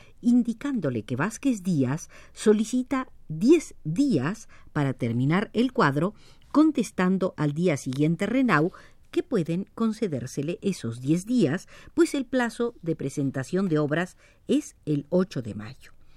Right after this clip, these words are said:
Los envíos de obras que se hicieron desde España estaban centralizados por la Dirección General de Bellas Artes,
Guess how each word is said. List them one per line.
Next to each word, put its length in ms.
Los 360
envíos 540
de 120
obras 400
que 120
se 120
hicieron 640
desde 320
España 580
estaban 380
centralizados 840
por 180
la 100
Dirección 580
General 500
de 120
Bellas 380
Artes, 480